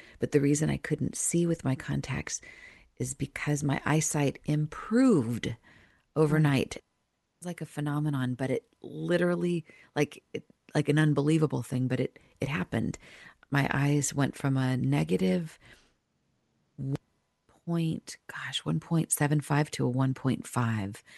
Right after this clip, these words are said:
Speaker 1: something like that.
Speaker 2: Wow.
Speaker 1: They've never gotten, it, it's, it's, it's remained that way. And, um, so maybe I can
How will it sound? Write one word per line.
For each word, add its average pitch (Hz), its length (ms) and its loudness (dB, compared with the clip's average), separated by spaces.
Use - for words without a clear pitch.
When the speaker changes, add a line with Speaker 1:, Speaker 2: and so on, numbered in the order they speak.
Speaker 1:
something 139 360 2
like 120 200 0
that. 101 220 -4
Speaker 2:
Wow. 160 120 -12
Speaker 1:
They've 147 360 2
never 143 280 -2
gotten, 151 560 -4
it, 143 180 0
it's, - 320 -6
it's, - 420 -4
it's - 240 -4
remained 151 480 0
that 113 180 -8
way. 95 260 -8
And, 135 420 -2
um, 120 360 0
so - 120 -10
maybe 151 280 2
I 139 80 2
can 127 320 -6